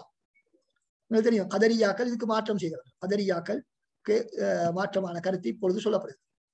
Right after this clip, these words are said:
முதலாவது முர்ஜியாக்கள், அதே போல ஹவாரிஜிகள், அதே போல கதரியாக்கள். கதரியாக்கள் சொன்னா என்ன? கதரை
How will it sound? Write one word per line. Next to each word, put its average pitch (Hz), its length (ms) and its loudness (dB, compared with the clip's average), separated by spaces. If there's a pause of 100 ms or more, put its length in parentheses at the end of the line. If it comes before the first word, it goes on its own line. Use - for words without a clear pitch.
(880)
முதலாவது 190 520 4
முர்ஜியாக்கள், 214 520 0
அதே 220 80 2
போல 202 140 0
ஹவாரிஜிகள், 214 540 0
அதே 220 80 6
போல 226 180 0 (720)
கதரியாக்கள். 202 680 2
கதரியாக்கள் 247 580 2
சொன்னா 226 220 0
என்ன? 220 180 0 (1160)
கதரை 262 340 4